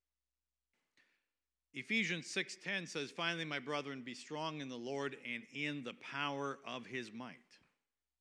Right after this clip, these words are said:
For we wrestle not against flesh and blood, but against principalities, powers,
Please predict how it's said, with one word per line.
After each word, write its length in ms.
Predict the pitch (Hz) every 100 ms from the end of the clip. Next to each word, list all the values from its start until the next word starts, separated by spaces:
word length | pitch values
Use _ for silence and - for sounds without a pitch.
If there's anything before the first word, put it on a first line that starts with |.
| _ _ _ _ _ _ _ _ _
For 100 | -
we 100 | 139
wrestle 400 | 190 214 220 233
not 280 | 208 226 262
against 340 | 262 175 131 -
flesh 300 | 123 110 117
and 100 | 98
blood, 240 | 98 92
but 100 | 131
against 320 | 151 180 160
principalities, 840 | - 233 - 151 175 190 175 151 -
powers, 600 | - 180 190 135 107